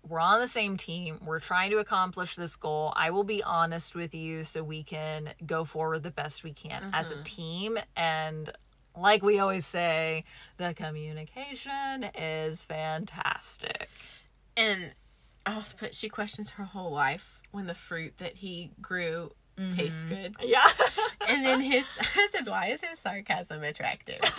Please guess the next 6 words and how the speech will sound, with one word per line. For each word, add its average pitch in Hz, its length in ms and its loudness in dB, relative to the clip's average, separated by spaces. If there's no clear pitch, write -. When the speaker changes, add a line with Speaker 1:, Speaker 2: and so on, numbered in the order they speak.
Speaker 2:
<laughs> - 300 6
Speaker 1:
Because 233 460 2
we 185 160 0
love 185 240 -2
sarcasm. - 880 2
Speaker 2:
<laughs> 277 600 4